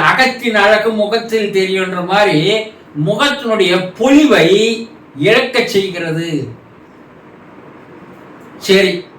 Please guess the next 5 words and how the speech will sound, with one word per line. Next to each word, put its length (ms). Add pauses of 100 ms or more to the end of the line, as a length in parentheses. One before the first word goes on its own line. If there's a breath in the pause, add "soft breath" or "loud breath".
(360)
இரவுல 420
நீங்க 260 (300)
ரொம்ப 320
சந்தோஷத்தோட, 840 (480)
ஆனந்தமான 680